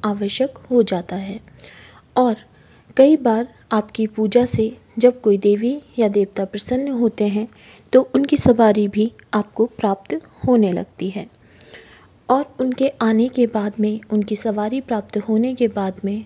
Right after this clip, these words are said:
जब आप लोगों के संकट काटना शुरू कर देते हैं और आप पूजा देना शुरू कर देते हैं, तो आपके जीवन में परेशानियां आना शुरू हो जाती हैं। उन लोगों की परेशानियां तो कम हो जाती हैं जिनको आप पूजा देते हैं या जिनके संकट दूर करते हैं,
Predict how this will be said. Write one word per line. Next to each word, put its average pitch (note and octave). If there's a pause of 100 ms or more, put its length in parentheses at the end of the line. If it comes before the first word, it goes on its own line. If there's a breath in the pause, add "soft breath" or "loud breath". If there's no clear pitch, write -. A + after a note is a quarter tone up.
(140)
जब A3+
आप G3+
लोगों G#3
के A3
संकट A#3
काटना B3
शुरू G3+
कर F#3+
देते G#3
हैं B3+ (580 loud breath)
और A3+ (120)
आप G3
पूजा G#3+
देना G#3+
शुरू B3+
कर B3
देते A#3+
हैं, B3 (520 loud breath)
तो D4
आपके B3+
जीवन G#3+
में G#3 (160)
परेशानियां G3
आना G#3
शुरू G#3+
हो F#3+
जाती F3
हैं। F#3+ (540 soft breath)
उन C4
लोगों C4
की C4
परेशानियां A3+
तो G#3
कम A#3+
हो A3
जाती G3
हैं G#3 (200)
जिनको G#3+
आप G3
पूजा G#3+
देते A#3
हैं A3+
या A3+
जिनके A3
संकट A#3
दूर F#3+
करते F3
हैं, F#3